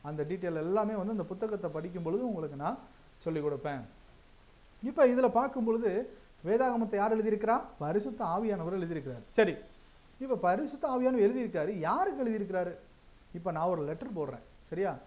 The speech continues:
இப்ப நான் ஒரு லெட்டரை எழுதுறேன். இப்ப எனக்கு எதிரில் யாராவது ஒருத்தருக்கு நான் அதை அனுப்பணும்னு இருந்தா தானே நான் லெட்டரை எழுதுவேன்.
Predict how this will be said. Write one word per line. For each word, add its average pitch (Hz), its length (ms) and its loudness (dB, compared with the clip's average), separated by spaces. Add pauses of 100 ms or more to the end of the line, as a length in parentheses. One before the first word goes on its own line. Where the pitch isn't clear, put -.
(220)
இப்ப - 120 -12
நான் 165 160 -2
ஒரு 160 140 0
லெட்டரை 165 500 -4 (100)
எழுதுறேன். 165 340 -2 (460)
இப்ப 254 220 4
எனக்கு 220 360 2
எதிரில் 269 540 4
யாராவது 226 400 2
ஒருத்தருக்கு 220 300 0
நான் 202 200 0
அதை 175 200 0
அனுப்பணும்னு 262 420 0
இருந்தா 240 240 0
தானே 247 160 0
நான் 196 100 0
லெட்டரை 208 380 2
எழுதுவேன். 196 320 0